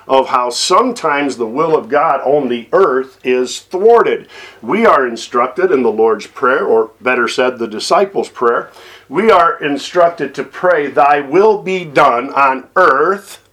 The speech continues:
as it is in heaven." So in heaven, God's will is always carried out. Praise God.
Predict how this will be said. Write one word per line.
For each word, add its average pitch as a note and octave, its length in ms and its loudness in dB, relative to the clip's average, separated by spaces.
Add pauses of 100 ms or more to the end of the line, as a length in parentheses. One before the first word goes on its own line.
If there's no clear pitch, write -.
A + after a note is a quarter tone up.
(800)
as C3 320 0
it C#3+ 140 -4
is B2 220 -2
in C#3 100 -4
heaven." D3 500 -8 (320)
So D#3+ 220 0
in D3 80 2
heaven, D3+ 640 0 (280)
God's D3+ 320 2
will D#3 320 0
is C3 300 -2 (200)
always A#2+ 400 2
carried F2 340 -10
out. E2+ 260 -18 (680)
Praise B2+ 320 -2
God. - 320 -4